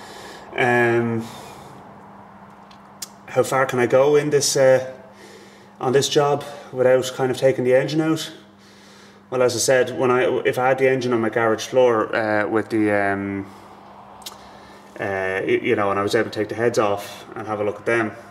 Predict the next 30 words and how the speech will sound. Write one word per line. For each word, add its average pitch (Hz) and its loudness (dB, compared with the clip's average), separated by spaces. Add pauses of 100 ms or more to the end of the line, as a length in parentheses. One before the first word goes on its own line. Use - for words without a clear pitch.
(240)
uh, 101 -4
see 143 -2
what 113 0
condition 113 -2
the 104 -8
heads 113 0
are 113 2
in, 110 2
see 113 -2
what 104 0
condition 110 -4
the 107 -6
piston 123 -6
bores 113 0
are 107 -2
in, 107 -2 (800)
um, 98 -4 (100)
give 113 0
it 101 0
a 104 -2
good 131 2
servicing, 107 -2 (540)
and 98 -6
get 110 2
it 107 2
all 101 2
spruced 127 -2
up 107 -4
hundred 123 -4
percent 113 -2